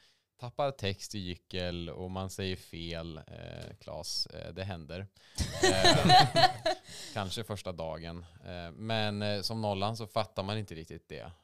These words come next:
Speaker 1: Eh, för att det är så mycket annat som är konstigt och spännande och, eh, man har så många nya vänner att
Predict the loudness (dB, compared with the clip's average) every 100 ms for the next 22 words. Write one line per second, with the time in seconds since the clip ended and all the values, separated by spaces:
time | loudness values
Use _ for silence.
0 | -20 _ -14 -12 -12 -10 -8 -8 -8 -8
1 | -8 -6 -6 -4 -6 -6 -10 -10 -10 -10
2 | -10 -14 _ -20 -14 -10 -10 -10 -14 -16
3 | -20 -20 -18 -6 -6 -4 -6 -6 -6 -6
4 | -10 -10 -10 -12 _ _ _ _ _ -14
5 | -14 -12 -8 -6 -6 -8 -8 -6 -4 -6
6 | -6 -6 -6 -4 -2 -2 -4 -4 -4 -4
7 | -8